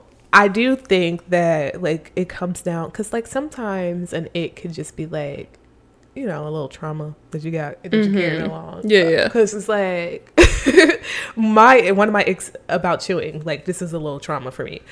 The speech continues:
Speaker 2: Okay.
Speaker 1: Like, some people, I'm not gonna name names, in my family chew like horses, and that pisses me off.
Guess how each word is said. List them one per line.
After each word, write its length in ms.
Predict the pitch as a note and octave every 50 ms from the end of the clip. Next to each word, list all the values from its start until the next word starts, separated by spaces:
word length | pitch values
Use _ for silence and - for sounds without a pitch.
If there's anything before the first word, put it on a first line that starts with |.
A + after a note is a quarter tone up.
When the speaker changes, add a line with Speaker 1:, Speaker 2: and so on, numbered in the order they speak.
| - -
Speaker 2:
Okay. 260 | G#3 G#3+ G3 G3 F#3 -
Speaker 1:
Like, 100 | - -
some 180 | - G#3+ A3+
people, 600 | A3+ A#3 A3 F#3+ - F3+ F3 E3+ E3 E3 F3+ G#3 - - _ _ - _ _ _ _ _ -
I'm 60 | F#3+
not 100 | F#3+ F#3+ F#3
gonna 120 | F3+ F3
name 180 | E3+ E3 D#3+ D#3+
names, 480 | E3+ E3+ D#3+ B2+ B2 C#3 D3 E3+ -
in 80 | - F#3+
my 120 | G3 F3+ E3+
family 680 | - G3+ G3 F#3+ F3+ E3+ D#3+ D3+ D3+ D3+ D3 D3+ D3+ D#3+
chew 200 | - - - D#3+
like 140 | D3 C3+ -
horses, 560 | F3+ E3+ D#3 D3+ - - - - - - - - - -
and 100 | F3 D#3+
that 240 | D#3 D#3 D#3 - - _ _ _ _ _ -
pisses 420 | D3+ D#3 C#3+ - - B2+ C#3 - _ _ _ -
me 280 | C#3+ C#3 C3+ C3 C3 _ _ _ _ - -
off. 640 | D#4 D#4 A3 - - - - - - - - -